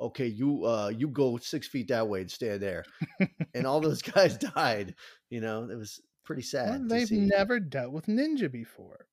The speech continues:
Speaker 1: Exactly. And that's what's so special about this. And then, it, you know, as the final fight's about to happen, the two ninjas square off. And what do they do? They, they take their moment to do their little fucking, uh,
Speaker 2: Ceremony. Yeah.
Speaker 1: huh, like, they do their, their thing,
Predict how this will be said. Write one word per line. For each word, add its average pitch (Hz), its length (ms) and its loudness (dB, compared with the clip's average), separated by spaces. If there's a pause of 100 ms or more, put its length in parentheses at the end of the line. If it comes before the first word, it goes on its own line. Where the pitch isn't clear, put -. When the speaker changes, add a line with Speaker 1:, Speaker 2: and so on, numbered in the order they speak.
(140)
Speaker 1:
Exactly. 160 640 -6
And 98 120 -10
that's 113 200 -10
what's 131 160 -10
so 104 80 -6
special 123 400 -6
about 90 200 -10
this. - 200 -10
And 123 120 -2
then, 135 220 -2
it, 113 320 -6
you 110 160 -6
know, 107 300 -6 (340)
as 113 160 -6
the 117 80 -10
final 117 260 -8
fight's 113 280 -10
about 104 260 -8
to 110 80 -12
happen, 98 400 -12 (640)
the - 60 -14
two - 140 -10
ninjas 110 300 -8
square 104 300 -6
off. 104 300 -6 (240)
And 92 100 -14
what 101 80 -10
do 98 80 -12
they 95 100 -8
do? 90 260 -8
They, 85 280 -12 (480)
they 104 60 -12
take 107 220 -12
their 101 120 -10
moment 98 420 -10
to 90 80 -18
do 90 160 -14
their 87 120 -12
little 87 320 -12
fucking, 82 540 -14
uh, - 560 -20 (100)
Speaker 2:
Ceremony. 120 580 -10 (140)
Yeah. 120 140 -16 (120)
Speaker 1:
huh, 147 380 0 (100)
like, 104 240 -8
they 113 100 -6
do 104 140 -6
their, 95 220 -8 (600)
their 98 120 -14
thing, 92 420 -8